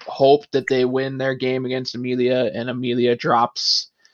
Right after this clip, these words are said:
in my opinion, the two tough games for Amelia going forward is Dingoes, Atlantic City, and my Chattanooga. So you gotta hope they drop at least one of those games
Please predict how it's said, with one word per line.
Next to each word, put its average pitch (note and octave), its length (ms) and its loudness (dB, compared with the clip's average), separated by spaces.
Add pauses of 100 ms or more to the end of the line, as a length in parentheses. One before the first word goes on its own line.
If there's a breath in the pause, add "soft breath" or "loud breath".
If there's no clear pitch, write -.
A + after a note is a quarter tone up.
(320)
in A#2+ 120 0
my B2+ 200 4
opinion, C3 420 0
the A#2 60 -4
two B2+ 240 -4
tough B2+ 300 2
games B2+ 280 0
for A#2+ 120 -2
Amelia F3+ 320 2
going E3+ 240 2
forward D#3 580 4
is B2 840 -2 (880)
Dingoes, C3 680 4
Atlantic A#2+ 380 -2
City, D#3 320 2
and C3 80 -2
my A#2+ 260 0
Chattanooga. C#3 760 2
So - 180 -2
you A#2+ 120 -2
gotta B2+ 200 2
hope C3+ 300 0
they A#2+ 220 2 (200)
drop B2+ 360 4 (140)
at B2+ 100 -2
least D#3 280 2
one D3+ 240 4
of C#3+ 80 4
those C3+ 240 2
games B2+ 560 -2